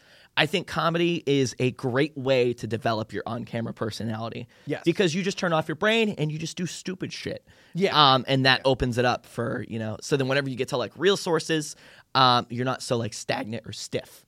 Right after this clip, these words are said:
Speaker 1: you know?
Speaker 2: Yeah.
Speaker 1: You can be a little bit more loose while still providing real stories.
Speaker 2: Yeah, I think that's important. I think that's a good thing to do is, like, I think I agree with you. You have to,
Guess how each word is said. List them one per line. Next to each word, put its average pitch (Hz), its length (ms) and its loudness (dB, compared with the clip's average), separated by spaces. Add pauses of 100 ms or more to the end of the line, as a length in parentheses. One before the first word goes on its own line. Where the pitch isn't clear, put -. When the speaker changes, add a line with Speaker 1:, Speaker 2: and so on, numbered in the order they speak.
Speaker 1:
you 117 160 -4
know? 113 300 -6
Speaker 2:
Yeah. 127 320 -6
Speaker 1:
You 127 100 -4
can 127 140 -4
be 139 140 0
a 127 40 2
little 120 220 2
bit 123 100 0
more 110 200 -6
loose 113 540 -6
while 113 340 -6
still 104 260 -10
providing 104 640 -8
real 107 260 -4
stories. - 560 -12 (400)
Speaker 2:
Yeah, 151 180 -6
I 156 60 -4
think 208 160 -4
that's 180 220 -6
important. 143 340 -10
I 123 60 -10
think 160 160 -10
that's 160 180 -8
a 151 60 -12
good 131 200 -10
thing 131 160 -12
to 120 60 -14
do 123 260 -10
is, 110 140 -12
like, 113 220 -12
I 139 80 -6
think 160 240 -6
I 139 80 0
agree 139 240 -2
with 123 160 -6
you. 110 80 -6
You 135 80 0
have 139 140 -4
to, 110 280 -4